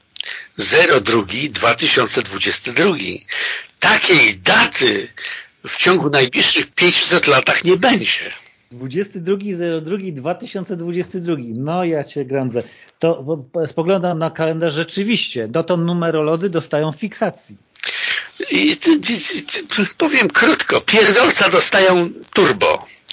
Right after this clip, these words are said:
Speaker 1: <laughs> Że to będzie taka przemiana, wie pan, zmiana epok i świat teraz pomknie w zupełnie inną stronę.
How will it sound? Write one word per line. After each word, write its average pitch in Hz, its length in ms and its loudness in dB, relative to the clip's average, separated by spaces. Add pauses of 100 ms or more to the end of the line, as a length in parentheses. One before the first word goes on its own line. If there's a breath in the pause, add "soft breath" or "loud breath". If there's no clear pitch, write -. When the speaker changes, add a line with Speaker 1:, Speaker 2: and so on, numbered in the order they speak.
(800 loud breath)
Speaker 1:
<laughs> 180 40 -6 (760 loud breath)
Że 151 140 2
to 190 160 4
będzie 190 380 4
taka 196 340 2
przemiana, 196 680 4
wie 220 180 2
pan, 175 240 2
zmiana 180 440 4
epok 202 500 2 (100)
i - 280 4 (220 loud breath)
świat - 500 2
teraz - 340 4 (100)
pomknie 220 420 2
w 151 40 4
zupełnie 170 560 4
inną 156 240 0
stronę. 123 460 2